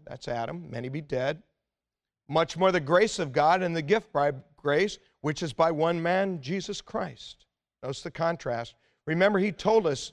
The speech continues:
the contrast, uh, w-, w-, was coming. Uh, at the end of verse fourteen, it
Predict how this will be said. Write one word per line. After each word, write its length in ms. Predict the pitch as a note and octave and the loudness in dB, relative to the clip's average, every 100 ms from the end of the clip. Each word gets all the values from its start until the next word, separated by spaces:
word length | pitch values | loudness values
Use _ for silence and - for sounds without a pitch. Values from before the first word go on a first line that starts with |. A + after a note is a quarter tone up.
| - | -8
the 140 | C#3 | -8
contrast, 760 | - E3 E3+ - D3 C#3 - - _ _ - | 0 0 0 -2 -2 -2 -6 -16 _ _ -2
uh, 380 | C3+ C3+ C3+ | 0 2 2
w-, 180 | C3+ C#3 | -2 -4
w-, 400 | - C3+ B2+ C3 - | -10 -12 -10 -14 -6
was 320 | C#3 C#3 - | -4 -4 -4
coming. 340 | E3 F3+ A#2 - _ _ _ _ - | -2 -2 -2 -14 _ _ _ _ -2
Uh, 240 | C3 C3 | 2 4
at 100 | C3+ | 2
the 140 | D#3 D#3 | 2 2
end 100 | F3 | 2
of 60 | |
verse 220 | D3+ D#3 - | 2 -2 0
fourteen, 460 | D#3+ D#3 - | 0 2 0
it 20 | D#3+ | -4